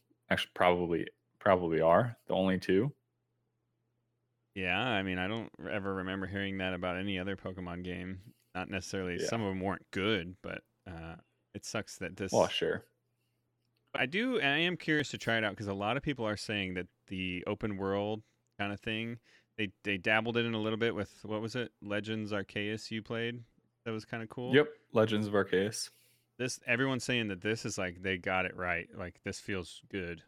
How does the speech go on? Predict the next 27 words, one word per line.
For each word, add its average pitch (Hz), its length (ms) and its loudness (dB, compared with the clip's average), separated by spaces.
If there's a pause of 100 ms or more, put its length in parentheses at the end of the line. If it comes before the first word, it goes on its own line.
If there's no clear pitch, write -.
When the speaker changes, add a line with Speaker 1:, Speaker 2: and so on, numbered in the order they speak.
Speaker 2:
open 98 300 -8
world 87 240 -6
stuff. - 420 -10 (560)
So, 87 240 -8 (480)
Speaker 1:
And 143 100 4
Speaker 2:
be - 0 -
Speaker 1:
we 170 100 4
ta-, 175 200 -2
Speaker 2:
interesting. - 60 -2
Speaker 1:
we 139 100 8
talked 151 240 2
about 113 200 8
Legends 107 300 4
of 101 60 -2
Arceus 98 800 4 (200)
a 104 80 0
little 101 600 8
bit 92 360 4 (120)
back 95 320 0
in 92 60 -4
the 90 100 0
day 87 260 2
when 90 140 2
I 98 120 0
was 98 120 -2
playing 85 320 -4
it, 85 200 -6